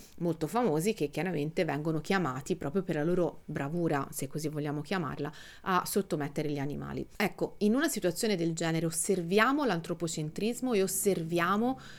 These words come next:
eh, quale cosa potrebbe aver portato a questo. Come siamo arrivati a frustare un animale per farlo correre intorno dentro un tendone?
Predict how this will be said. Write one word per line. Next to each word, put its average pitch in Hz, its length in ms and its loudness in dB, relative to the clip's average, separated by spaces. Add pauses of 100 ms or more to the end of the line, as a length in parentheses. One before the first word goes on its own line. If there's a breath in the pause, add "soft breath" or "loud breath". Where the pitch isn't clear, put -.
(180 loud breath)
eh, 170 360 2
quale 175 680 6 (320)
cosa 175 500 4
potrebbe 165 380 0
aver 160 200 0
portato 156 760 0
a 170 200 -2
questo. - 560 -2 (200 loud breath)
Come 339 180 2
siamo 170 240 2
arrivati 165 600 0
a 165 300 -2
frustare 202 600 2
un 190 80 4
animale 165 640 4
per 185 140 -2
farlo 190 420 0
correre 196 520 4
intorno 165 760 2
dentro 170 340 0
un 165 100 -2
tendone? 156 680 0